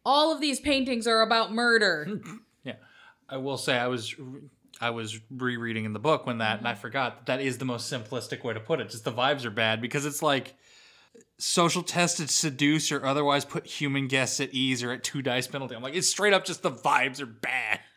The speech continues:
Speaker 1: Oh, yeah, yeah. You just go to somebody's, like, Midwest mom
Speaker 2: Yeah.
Speaker 1: house, and you're just like,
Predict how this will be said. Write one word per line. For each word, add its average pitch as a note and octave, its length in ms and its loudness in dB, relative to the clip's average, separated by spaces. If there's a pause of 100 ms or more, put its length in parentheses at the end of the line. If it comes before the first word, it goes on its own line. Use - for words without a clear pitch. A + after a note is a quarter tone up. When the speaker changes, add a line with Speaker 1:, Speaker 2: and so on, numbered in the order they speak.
Speaker 1:
Oh, E4+ 100 4
yeah, A#3 180 2
yeah. G#3 160 -4
You A3 160 -10
just A3 160 -14
go A3 100 -2
to G3+ 60 -6
somebody's, G3 320 -6
like, F#3+ 200 -6 (160)
Midwest F#3 420 -2
mom E3 260 0
Speaker 2:
Yeah. F3 60 -8
Speaker 1:
house, F3+ 260 -2
and F3 100 -8
you're E3 80 -4
just F3+ 220 -8
like, E3 360 -8